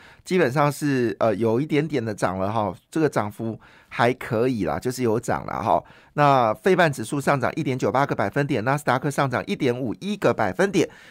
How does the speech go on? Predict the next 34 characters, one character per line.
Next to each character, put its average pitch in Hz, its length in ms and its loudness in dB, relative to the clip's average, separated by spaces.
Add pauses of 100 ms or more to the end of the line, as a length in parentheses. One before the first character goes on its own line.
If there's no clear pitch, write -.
(140)
标 240 160 6
准 226 100 6
五 214 60 4
百 220 120 6
指 220 140 -2
数 190 140 0
上 190 180 2
涨 135 160 2
零 151 100 -2
点 170 140 0
九 156 160 4
五 151 40 0
个 147 100 -4
百 113 120 2
分 131 140 0
点， 143 160 -2
而 - 80 2
道 175 180 4
琼 143 200 -2
工 165 120 -2
业 170 120 0
指 123 120 -10
数 135 180 -6
呢， 120 140 0 (260)
上 180 240 4
涨 135 140 0
了 101 120 -2
零 117 180 -2
点 123 240 0
六 185 160 6
个 131 100 -2
百 92 160 0
分 147 160 -2
点， 135 160 0